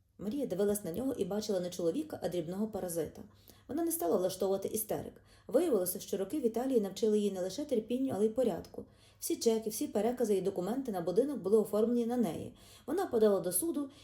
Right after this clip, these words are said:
і через кілька місяців виставила Петра за двері. Село гуділо.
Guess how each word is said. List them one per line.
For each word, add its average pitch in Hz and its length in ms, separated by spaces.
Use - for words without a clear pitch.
і 214 80
через 208 240
кілька 202 300
місяців 277 420
виставила 247 480
Петра 165 320
за 185 80
двері. 160 380
Село 226 340
гуділо. 170 480